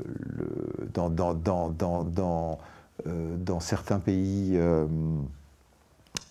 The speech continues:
euh, des Balkans, euh, il y a, par exemple, dans une famille, lorsque, euh, euh, lorsqu'il n'y a pas de garçon, lorsqu'il y a deux, trois, quatre naissances de filles, eh bien,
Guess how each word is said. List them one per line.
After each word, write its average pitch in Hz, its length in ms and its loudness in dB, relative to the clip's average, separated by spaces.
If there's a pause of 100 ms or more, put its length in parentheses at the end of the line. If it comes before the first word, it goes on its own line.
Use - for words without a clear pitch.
(160)
euh, 78 680 4
des 85 140 4
Balkans, 131 520 6 (680)
euh, 92 280 4
il 85 120 2
y 104 120 8
a, 101 120 10
par 95 220 4
exemple, 98 240 6
dans 104 120 8
une 101 160 4
famille, 107 640 6 (360)
lorsque, 101 420 4
euh, 85 1120 4 (520)
euh, - 60 -6 (800)
lorsqu'il 85 340 -2
n'y 90 60 0
a 90 40 -4
pas 117 120 6
de 113 60 4
garçon, 127 460 2 (220)
lorsqu'il 80 580 -2
y 85 80 0
a 87 220 4
deux, 87 340 2
trois, 87 340 0
quatre - 280 0
naissances 85 420 0
de 76 80 -2
filles, 185 420 0 (400)
eh 87 80 -2
bien, 120 400 6